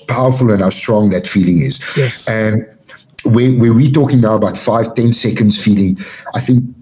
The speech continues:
Speaker 1: for a, a, a athlete like that, it boosts even more because the crowd is going crazy.
Speaker 2: Yes.
Speaker 1: You come home,
Speaker 2: Yeah.
Speaker 1: everybody's on a high. Um, but then you look at the inverse of that. When you, your receptors are ready to get that feeling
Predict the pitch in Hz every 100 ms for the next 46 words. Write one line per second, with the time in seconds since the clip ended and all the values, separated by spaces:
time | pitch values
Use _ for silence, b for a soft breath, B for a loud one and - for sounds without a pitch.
0 | _ - - 127 110 110 110 113 101 98
1 | 95 101 98 - 131 147 107 90 95 101
2 | - - - 127 - 117 120 127 - 117
3 | 135 110 104 92 104 120 110 - 107 107
4 | 131 135 98 92 - 104 - 98 101 98
5 | 107 95 90 175 170 123 104 131 135 107
6 | 117 110 95 - - 170 170 147 151 127
7 | 120 120 113 113 104 104 107 98 82 B
8 | B B _ 110 104 104 101 - _ _
9 | _ _ _ - - 131 127 160 160 147
10 | 151 143 120 131 185 127 107 101 85 82
11 | - - B B B 101 127 131 131 127
12 | 107 113 143 120 113 110 - 151 151 131
13 | 110 101 101 123 95 - 98 110 110 98
14 | - - 123 98 73